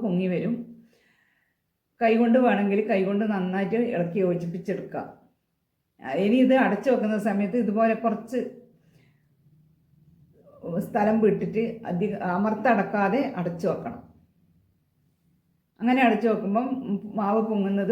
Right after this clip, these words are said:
വളരെ എളുപ്പത്തിലാവും. ഇനി ഇതാ നാല് മണിക്കൂറിന്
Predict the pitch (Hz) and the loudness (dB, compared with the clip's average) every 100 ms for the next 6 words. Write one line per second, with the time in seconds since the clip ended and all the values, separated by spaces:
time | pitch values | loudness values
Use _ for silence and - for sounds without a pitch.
0 | 254 190 202 202 170 190 180 175 180 254 | 2 2 2 0 0 -2 -2 0 0 -2
1 | 262 - - _ _ _ _ _ _ _ | -6 -12 -20 _ _ _ _ _ _ _
2 | _ _ _ _ _ _ _ 240 240 269 | _ _ _ _ _ _ _ -2 2 4
3 | 240 247 214 220 233 226 214 208 | 6 4 4 4 4 2 2 0